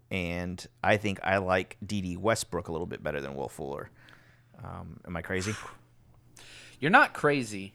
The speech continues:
Speaker 2: You know, the camp reports have come out and they've said, uh, he hasn't missed one pass in the first four days of training camp, individual, team drills, whatever. It's looking like he's gonna be the number one. Um, Nick Foles is a good passer.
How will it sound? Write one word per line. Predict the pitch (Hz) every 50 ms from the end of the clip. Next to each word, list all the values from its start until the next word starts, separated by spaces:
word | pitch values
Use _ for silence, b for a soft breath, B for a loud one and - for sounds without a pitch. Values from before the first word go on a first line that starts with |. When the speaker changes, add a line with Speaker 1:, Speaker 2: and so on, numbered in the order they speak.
| _ -
Speaker 2:
You | 123 127
know, | 135 131
the | 127 127
camp | - - 190 214 226 -
reports | 202 - - 175 160 156 156 156 -
have | 139 123 120 113 113 - -
come | - - 143 135
out | 139 131 131 95
and | 113 120
they've | 117 117
said, | - - - 120 120 117 117 117 113 - B B B B B B
uh, | 110 107 104 101
he | 98 92 - 151 151
hasn't | 165 160 - 156 110
missed | 131 131 120 - -
one | 120 110 123 135 135
pass | 120 - 123 117 113 113 107 - -
in | 110
the | 101 -
first | - - 110 104 -
four | - - 117 113 110
days | 107 104 104 104 101 -
of | 104 95 -
training | - 110 107 107 107 98
camp, | - 113 104 104 92
individual, | 98 104 107 104 104 110 104 - 110 101 101
team | - - 110 104
drills, | 101 101 98 92 - 98
whatever. | 95 95 92 87 85 90 87 - B B B B B B B B
It's | 120 113 - - 123
looking | 120 127 151 175 165 - 170 160 143
like | 127 131 123
he's | - 139 127 123 -
gonna | - 120 117 113 110
be | 117 117
the | 110 107
number | 104 101 98 92 95 95
one. | 90 85 85 80 - _ b b b b b b b b
Um, | 95 98 95 95 95 92 92 90 - -
Nick | - 110 113 123 139 -
Foles | - - - 226 214 165 139 135 135 139 - - - _ _ _ _ _ _ -
is | - 135 143 143 -
a | 131
good | 123 135 123 -
passer. | - 113 107 104 - - 87 76 -